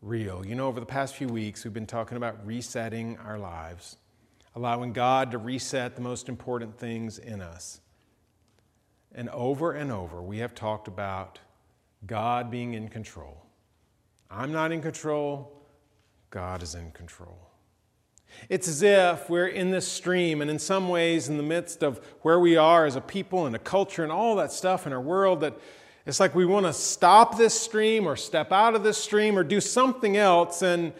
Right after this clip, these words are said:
we just can't. And, and what is so much better is if we just say, "You know what? God, just guide me through this. Guide me along in the stream. Take me in the right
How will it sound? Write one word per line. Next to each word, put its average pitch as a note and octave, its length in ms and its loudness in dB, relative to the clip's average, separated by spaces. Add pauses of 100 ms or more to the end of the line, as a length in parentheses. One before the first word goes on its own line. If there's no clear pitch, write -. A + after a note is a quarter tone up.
(180)
we F3 120 0
just - 320 2
can't. D3 480 -2
And, D#3+ 240 -4 (440)
and B2+ 140 -14
what F3 100 -6
is E3 100 -4
so G3 160 2
much F#3 260 -2
better E3 320 4
is C3+ 100 -2
if D3+ 160 -4
we D3+ 100 -2
just C#3 240 -4
say, C#3+ 140 -2
"You C#3 80 -4
know C#3+ 140 -6
what? D3 580 -6 (880)
God, B2 220 -6
just G2 240 -6
guide A2 320 0
me G#2+ 300 -6 (580)
through G2 500 -14
this. - 540 -16 (1300)
Guide B2+ 260 -2
me C3+ 180 -4
along A#2 680 -8 (160)
in A2 280 -10
the F#2 100 -12
stream. G2 360 -14
Take D3+ 420 -12
me C3+ 220 -10
in A2+ 160 -14
the G2+ 80 -12
right A2+ 580 -12